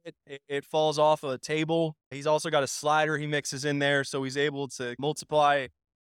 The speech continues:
planes a little bit and, and confuse hitters with where it's gonna break, whether it's across or, or over. So he's able to overlay a bit and really confuse hitters. He's also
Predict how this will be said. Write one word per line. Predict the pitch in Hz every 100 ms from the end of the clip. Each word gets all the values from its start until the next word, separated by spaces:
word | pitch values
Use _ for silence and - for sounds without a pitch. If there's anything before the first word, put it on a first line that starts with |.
| _
planes | 190 196 196
a | 170
little | 170 170
bit | 160 165 160
and, | 139 143
and | 139
confuse | 151 170 185 160
hitters | 165 156 151 139
with | 135
where | 147 151
it's | 143
gonna | 156 143
break, | 135 139 123
whether | 135 131
it's | 131 143
across | - 147 147 147 -
or, | 123
or | 127 127
over. | 139 147 127 120 - _ _ _
So | -
he's | 131 139
able | 143 139
to | 131
overlay | 139 143 139 139
a | 131
bit | 131 131
and | 127 127 127
really | 135 131
confuse | 131 120 143 131
hitters. | 135 120 120 123
He's | 127
also | 156 151 165 151